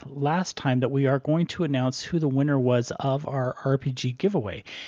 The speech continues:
and that was David Meso. David is in Spain, Madrid to be exact, and he was shipped the, everything that we promised him, which was the Chicago by Night source book, the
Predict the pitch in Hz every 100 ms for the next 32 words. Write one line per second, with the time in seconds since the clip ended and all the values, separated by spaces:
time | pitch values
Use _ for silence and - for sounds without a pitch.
0 | - 131 139 220 208 156 127 143 226 240
1 | 175 143 147 175 - - 101 - _ -
2 | - _ _ 147 156 151 160 147 139 135
3 | 127 - 160 165 147 - - 190 202 139
4 | 147 135 139 170 170 139 123 123 127 123
5 | 156 - - - - 131 123 123 110 -
6 | 170 185 160 139 - - 202 190 - -
7 | 135 143 135 - 156 156 160 139 135 151
8 | 147 143 147 - 196 196 131 - 127 117
9 | 127 117 - - 160 156 139 135 135 131
10 | 127 - 156 160 - 156 147 131 120 113